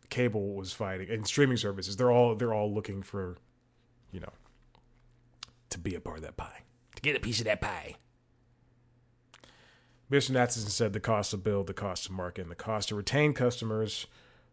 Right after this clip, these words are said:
will, uh, all be going up in a competitive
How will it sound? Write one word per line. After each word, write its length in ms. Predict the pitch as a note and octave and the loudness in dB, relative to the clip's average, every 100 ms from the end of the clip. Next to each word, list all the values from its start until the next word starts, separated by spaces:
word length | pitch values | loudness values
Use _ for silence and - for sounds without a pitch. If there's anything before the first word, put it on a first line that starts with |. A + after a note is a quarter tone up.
| _ | _
will, 640 | A2 G#2+ G#2+ G2+ G2 G2 F#2+ | 2 4 6 6 4 2 0
uh, 540 | F#2 F#2 F2+ F2 F2 | 0 -2 -2 -4 -2
all 420 | G#2 G#2+ A2+ A#2 G2+ | 2 4 6 6 4
be 180 | A2+ | 0
going 320 | G#2+ A2 G#2 G2+ | 2 2 2 -2
up 180 | F#2+ | -4
in 80 | G2 | -8
a 60 | F#2+ | -10
competitive 880 | F#2+ - - C#3+ C#3 A2+ G2+ G2 | -12 -14 0 4 6 6 2 -2